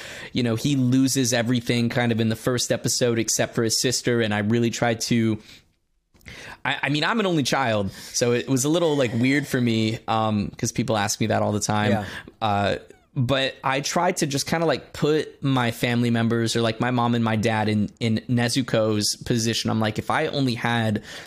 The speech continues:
Speaker 1: like, one parent or, like, one sibling, like, left, I had nobody else that was related to me,
Speaker 2: Mm.
Speaker 1: like, in the entire world. Like, this is all I, this is the only family member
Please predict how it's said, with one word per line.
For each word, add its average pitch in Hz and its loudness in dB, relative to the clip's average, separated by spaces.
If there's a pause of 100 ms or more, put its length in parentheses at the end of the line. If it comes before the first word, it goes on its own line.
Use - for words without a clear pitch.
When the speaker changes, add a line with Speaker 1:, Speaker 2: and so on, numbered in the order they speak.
(100)
Speaker 1:
like, 107 -2
one 117 0
parent 110 -2 (320)
or, 120 0
like, 113 -2
one 120 0
sibling, 113 0
like, 107 0
left, 117 0
I 107 0
had 110 -2
nobody 139 2
else 117 0
that 113 -2
was 110 0
related 107 0
to 107 -2
me, 104 0
Speaker 2:
Mm. 117 -4
Speaker 1:
like, 110 -2
in 117 2
the 123 2
entire 175 0
world. 120 0
Like, 104 -2
this 147 -2
is 123 -2
all 143 2
I, 127 2
this - -4
is 131 -2
the 117 0
only 143 0
family 117 0
member 101 0